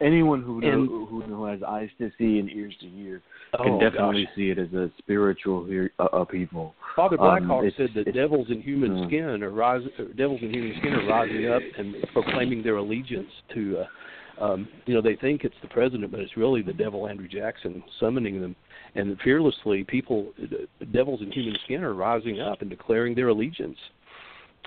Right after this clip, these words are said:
Speaker 2: fearlessly. Uh, the, the Nazis, the skinheads, the racists, fearlessly walking
Speaker 1: Oh, yeah.
Speaker 2: among us. Um, this
Speaker 1: Yeah,
Speaker 2: is a
Speaker 1: I
Speaker 2: spi-,
Speaker 1: mean,
Speaker 2: this
Speaker 1: I,
Speaker 2: is
Speaker 1: I
Speaker 2: not,
Speaker 1: told
Speaker 2: this is
Speaker 1: the
Speaker 2: not, this is not an ideological battle. It's a spiritual battle,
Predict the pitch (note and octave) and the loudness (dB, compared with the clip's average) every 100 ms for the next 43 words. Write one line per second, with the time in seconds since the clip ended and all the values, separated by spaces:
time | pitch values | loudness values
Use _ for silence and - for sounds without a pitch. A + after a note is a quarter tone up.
0 | - D#3 G3 A#2 - F2 - _ _ - | 0 2 2 -2 -8 -12 -12 _ _ -6
1 | A#2 G#2 G2 _ A2+ G#2+ G#2 G#2 - - | -4 -4 -6 _ -6 -4 -2 -6 -12 -6
2 | A#2 G2+ B2+ F#3 - G2 F#2 F#2+ F#2+ G2 | -6 -2 -2 -2 -2 -6 -6 -12 -12 -10
3 | - - D#3 F3+ A#2 G2+ F#2 G2 F#2+ A2 | -10 -4 -2 0 0 0 -4 -10 -6 -4
4 | F3+ - G2+ - - - - - - - | -4 -4 -6 -8 -18 -18 -20 -20 -20 -20
5 | - C3+ B3 G#3+ - A#2 G2 B2+ G#2+ A2 | 0 4 4 2 0 -4 0 4 10 12
6 | A2+ G2 F2 - - - - _ _ _ | 12 12 8 0 -8 -18 -20 _ _ _
7 | _ _ _ _ _ _ - A#2 G#2 G2+ | _ _ _ _ _ _ -6 0 2 0
8 | - - _ _ C#3 A2 G#2 G2 A2+ C3 | -8 -16 _ _ 4 8 8 8 6 6
9 | B2+ A#2 B2 B2 A#2+ G#2+ B2+ A2 G#2 G2+ | 6 6 6 6 4 4 2 2 0 -2
10 | F3+ - D3 F3 G#3+ A#3+ F#3 D3 D3 C3 | -4 -2 0 0 0 2 4 6 4 2
11 | B2 D3 B2+ - G2+ C3 A#2 A2 - - | 2 2 2 -8 -2 0 0 -2 -6 -14
12 | - B2+ - A2+ F2+ D#2 - - | -4 -4 -2 -6 -4 -4 -6 -10